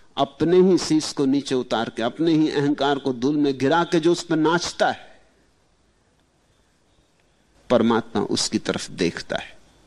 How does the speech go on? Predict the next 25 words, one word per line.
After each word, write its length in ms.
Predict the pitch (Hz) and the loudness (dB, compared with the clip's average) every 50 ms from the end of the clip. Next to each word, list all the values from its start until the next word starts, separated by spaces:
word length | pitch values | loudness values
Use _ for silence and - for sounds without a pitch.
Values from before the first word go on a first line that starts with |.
| _ _ _ - - _ _ _ _ _ _ | _ _ _ -20 -20 _ _ _ _ _ _
और 160 | - 107 110 | -4 -2 0
वो 140 | 113 110 107 | 2 2 2
एक 380 | - - - 139 131 117 - 104 | 0 0 2 2 2 2 2 0
नजर 380 | 104 104 104 95 - 92 - - - - | -2 -2 -2 -2 -2 -4 -6 -6 -6 -4
काफी, 320 | - 85 87 - - - - - - - - - - - - - - _ _ _ _ _ _ _ _ _ _ _ _ _ _ _ _ - | -4 -2 -2 -4 -8 -10 -10 -12 -14 -16 -18 -20 -20 -20 -20 -20 -20 _ _ _ _ _ _ _ _ _ _ _ _ _ _ _ _ 0
बस 220 | 175 214 202 - | 2 2 6 8
एक 240 | 220 233 262 247 - | 8 10 8 8 6
नजर 280 | 170 175 156 143 160 143 | 4 4 4 4 2 0
काफी, 380 | - 131 123 123 - - - - - - - - - _ _ _ _ _ - - - - - | 0 0 -2 -2 -2 -6 -12 -16 -18 -20 -20 -20 -20 _ _ _ _ _ -20 -20 -16 -4 2
वो 100 | 131 147 | 4 6
एक 300 | 160 170 175 143 117 101 | 6 6 4 2 0 -2
दृष्टि 380 | - 285 165 - - - - 120 | -2 -2 0 -2 -4 -4 -6 -6
काफी। 340 | 101 82 82 82 - - - - - - - - _ _ _ _ _ _ _ _ _ _ _ _ _ _ _ _ _ _ _ _ _ _ _ _ _ _ _ - - - - - - - - - | -6 -6 -8 -8 -10 -16 -18 -20 -20 -20 -20 -20 _ _ _ _ _ _ _ _ _ _ _ _ _ _ _ _ _ _ _ _ _ _ _ _ _ _ _ -20 -20 -20 -20 -20 -20 -20 -6 2
पूरब 380 | 160 160 170 202 214 202 147 - - - _ - | 4 6 6 6 6 4 0 -4 -12 -18 _ -4
ठाकुर 360 | - - 110 101 - 123 120 | 0 0 0 0 0 -4 -2
द्वारा, 380 | 117 127 120 123 127 135 151 147 131 - - | 0 2 2 2 2 0 -2 -4 -6 -6 -6
पश्चिम 440 | 104 101 - - - 139 135 127 110 | -4 -4 -4 -2 0 0 0 0 0
मक्का, 400 | 95 95 - - - 135 - - - - - - _ _ _ _ - - - - _ - - - _ - | -2 -6 -8 -8 -8 -6 -6 -6 -10 -14 -20 -20 _ _ _ _ -20 -20 -20 -20 _ -20 -20 -20 _ -2
हिंदू 420 | - 160 165 170 151 196 202 190 | 2 2 4 4 4 4 6 6
और 140 | 175 160 - | 4 4 2
तुर्क 200 | - 175 190 202 180 | 2 2 2 2 0
दो 260 | 165 143 135 156 175 | -2 -2 2 2 4
ही 100 | 180 180 | 4 4
और 220 | 180 175 175 180 170 | 4 4 4 2 2
धाया, 400 | 143 143 151 165 185 196 190 | 0 0 0 2 0 0 -2